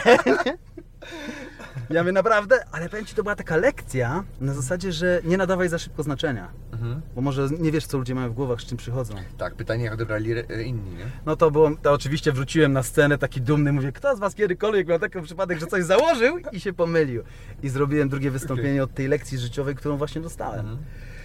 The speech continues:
Speaker 1: I powiem ci, że czasami jak patrzymy nawet, zobacz, twój rynek nieruchomości, patrzymy na coś i nadajemy temu znaczenie, że być może to nie jest dla nas, albo nie powinniśmy w to wchodzić, albo nie powinniśmy kupować tego szkolenia.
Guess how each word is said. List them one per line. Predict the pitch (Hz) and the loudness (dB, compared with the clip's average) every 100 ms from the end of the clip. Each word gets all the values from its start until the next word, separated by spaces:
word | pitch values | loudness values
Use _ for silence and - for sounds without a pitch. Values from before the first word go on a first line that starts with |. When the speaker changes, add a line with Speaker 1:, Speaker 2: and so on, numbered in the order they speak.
| - | -10
Speaker 1:
I | 135 | -4
powiem | 202 247 | 0 2
ci, | 233 233 | 0 -4
że | 196 | -4
czasami | 196 185 233 214 | -4 -4 -2 0
jak | 196 185 | 0 2
patrzymy | - - - 202 | -2 -2 -4 0
nawet, | 190 175 175 | 0 0 0
zobacz, | 165 170 - | 2 2 0
twój | - 190 | -4 2
rynek | 165 160 127 139 | 4 4 0 -2
nieruchomości, | 127 120 135 135 - - | -4 -2 0 0 -2 -4
patrzymy | 131 123 180 160 | -6 -2 0 2
na | 170 | 2
coś | 170 160 | 0 -4
i | 156 | 0
nadajemy | 147 151 156 | 2 2 2
temu | 139 147 | 0 0
znaczenie, | 127 131 156 139 | 0 -2 0 -2
że | 120 | -2
być | 123 143 | -4 -2
może | 156 147 131 | 0 -2 0
to | 143 | 0
nie | 139 | 2
jest | 127 | 0
dla | 117 131 | 0 0
nas, | 123 110 | -2 -2
albo | 117 117 | -4 0
nie | 120 | 0
powinniśmy | 120 120 123 123 | 0 -2 -2 -4
w | - | -4
to | 120 | -4
wchodzić, | - 131 | 0 0
albo | 131 170 | 2 2
nie | |
powinniśmy | 180 180 175 185 | 4 2 2 -2
kupować | 175 175 | 4 2
tego | 170 170 | 4 -2
szkolenia. | 151 180 151 104 101 | 2 4 4 2 -2